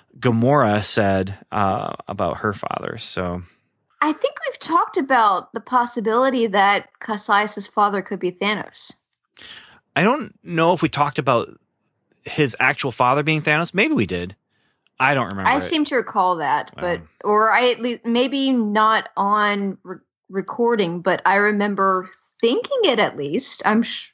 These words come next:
Speaker 2: it might be in my notes. I don't know, but, um, yeah, I do remember thinking that, uh, Cassius could be Thanos's child, at, you know, at least adopted,
Speaker 1: Yeah.
Speaker 2: if not actual.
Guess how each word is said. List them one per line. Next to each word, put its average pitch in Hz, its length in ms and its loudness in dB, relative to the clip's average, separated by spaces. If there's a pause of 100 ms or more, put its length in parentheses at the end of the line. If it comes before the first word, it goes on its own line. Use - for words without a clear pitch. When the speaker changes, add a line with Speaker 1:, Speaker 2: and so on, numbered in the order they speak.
Speaker 2:
it 190 160 -2
might 208 260 0
be 254 100 2
in 254 100 2
my 247 140 0
notes. 415 420 -2
I - 140 -2
don't - 180 -10
know, 62 420 -6
but, - 180 -2 (580)
um, 208 600 4
yeah, 240 160 4
I - 80 4
do 269 360 0
remember 226 400 2
thinking 190 640 -4 (140)
that, 175 400 0 (400)
uh, 160 300 2 (1040)
Cassius 190 420 2
could 185 160 -2
be 170 160 0
Thanos's 143 720 -2
child, 92 580 -4 (320)
at, - 220 0 (180)
you 180 180 -4
know, 165 200 -2
at 202 160 0
least 226 240 0
adopted, 165 560 0 (580)
Speaker 1:
Yeah. - 140 -20
Speaker 2:
if 208 240 0
not 196 260 2
actual. 156 560 -2